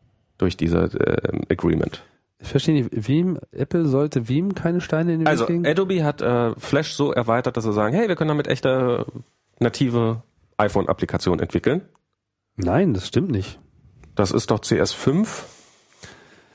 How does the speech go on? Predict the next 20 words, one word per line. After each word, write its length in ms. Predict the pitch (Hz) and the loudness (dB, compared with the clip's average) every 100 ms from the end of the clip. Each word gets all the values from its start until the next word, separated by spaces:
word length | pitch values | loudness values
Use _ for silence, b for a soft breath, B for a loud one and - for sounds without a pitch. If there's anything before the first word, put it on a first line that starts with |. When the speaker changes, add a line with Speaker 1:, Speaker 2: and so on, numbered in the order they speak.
| - | -4
Speaker 1:
Flash 260 | - 135 | 0 0
C 100 | - | 2
S 120 | 117 - | 0 2
fünf 320 | 123 185 - | 0 -2 -2
kann, 320 | 143 156 160 | 0 0 0
äh, 240 | 147 147 | 0 0
Programme 320 | 143 160 208 220 | 0 0 0 2
rausmachen, 420 | 98 - 92 92 - _ _ | 0 0 -2 -4 -12 _ _
rauslassen. 320 | - 90 87 | -2 0 -2
Speaker 2:
Kann 280 | 95 131 165 | 0 0 2
ein 240 | 131 127 117 | 2 2 2
Binary 640 | 110 143 190 175 180 185 | 2 2 2 2 2 2
erzeugen, 960 | 143 127 - 123 131 165 190 208 247 233 _ _ _ _ _ _ - | 2 -2 0 0 2 0 0 0 -2 -4 _ _ _ _ _ _ -6
Speaker 1:
Genau. 280 | - 220 90 - - | 0 2 0 -2 -10
Speaker 2:
was 580 | 110 110 156 185 - - - - | -4 0 0 0 -6 -10 -14 -8
ein 240 | - 110 107 | -2 0 -2
Flash 640 | - 131 185 - - - | -2 0 0 0 -4 -2
in 160 | - 147 | -2 2
seiner 400 | 131 131 156 156 | 2 2 2 0
Flash-Welt 1080 | - 143 160 - 120 120 139 156 165 - | 0 0 0 0 0 2 2 2 -2 -6